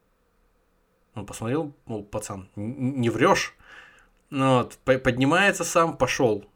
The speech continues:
Значит, про-, проверил, действительно стоят велорикши, все, и поднял голову там, где этот вот громадина, непонятный этот, э, воздушный, э,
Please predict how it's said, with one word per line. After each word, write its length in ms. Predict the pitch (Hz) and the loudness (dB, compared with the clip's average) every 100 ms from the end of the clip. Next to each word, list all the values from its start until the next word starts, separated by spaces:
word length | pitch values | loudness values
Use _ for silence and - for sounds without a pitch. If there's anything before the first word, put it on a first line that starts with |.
| _ - | _ -18
Значит, 400 | 107 - - - | -14 -14 -16 -6
про-, 160 | 127 117 | -4 -2
проверил, 580 | - 117 123 175 180 123 | -2 0 2 2 2 0
действительно 580 | 123 131 135 107 107 | -2 -2 -4 -4 -6
стоят 380 | 95 - 95 90 | -12 -10 -10 -8
велорикши, 500 | 104 101 123 185 - | -6 -4 -2 -4 -6
все, 300 | - - 104 | -8 -6 -6
и 40 | 98 | -6
поднял 440 | 110 113 120 110 | -6 -4 -4 -2
голову 320 | 117 110 101 | -2 -2 -2
там, 240 | 101 104 101 | -2 -4 -4
где 140 | 101 | -6
этот 160 | 101 104 | -4 -4
вот 160 | 101 | -4
громадина, 500 | 107 117 117 104 104 | 0 0 0 -2 -4
непонятный 500 | 104 104 117 117 107 | -6 -2 -2 -2 -4
этот, 280 | 98 101 - - | -8 -8 -8 -8
э, 560 | 101 98 101 101 110 | -6 -4 -4 -6 -6
воздушный, 720 | 110 120 131 123 123 107 107 | -2 0 0 -2 -2 -4 -6
э, 180 | 107 110 | -10 -14